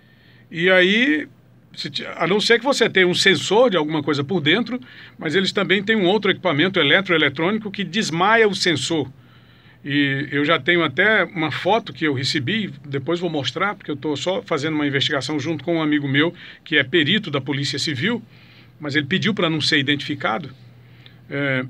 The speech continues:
em, em relação a esse equipamento, porque é muito grave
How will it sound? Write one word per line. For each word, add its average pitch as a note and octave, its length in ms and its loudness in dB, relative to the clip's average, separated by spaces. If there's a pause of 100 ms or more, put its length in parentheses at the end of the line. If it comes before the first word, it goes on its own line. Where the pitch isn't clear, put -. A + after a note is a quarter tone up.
(600)
em, D#3 280 -10
em - 20 -2
relação C#3+ 420 0
a C#3 60 2
esse C#3+ 220 0
equipamento, E3 480 -4
porque - 260 -6
é C#3 60 2
muito D#3+ 240 -2
grave C3+ 880 -4